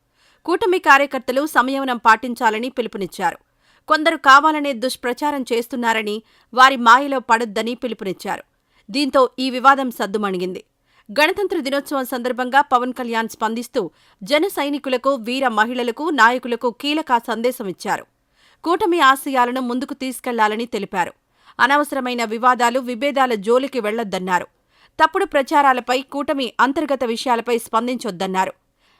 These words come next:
వ్యక్తిగత అభిప్రాయాలు బహిరంగంగా చెప్పొద్దని సూచించారు. పదవుల కోసం తాను రాజకీయాలు చేయలేదని, భవిష్యత్తులోనూ చేయనని పవన్ కళ్యాణ్ స్పష్టం చేశారు.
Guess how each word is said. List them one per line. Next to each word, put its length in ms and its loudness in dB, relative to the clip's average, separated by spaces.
వ్యక్తిగత 440 2
అభిప్రాయాలు 600 2
బహిరంగంగా 680 0
చెప్పొద్దని 600 -2
సూచించారు. 600 -4
పదవుల 300 4
కోసం 340 0
తాను 280 4
రాజకీయాలు 580 4
చేయలేదని, 720 -2
భవిష్యత్తులోనూ 720 2
చేయనని 580 -4
పవన్ 220 6
కళ్యాణ్ 340 -2
స్పష్టం 480 -8
చేశారు. 320 -2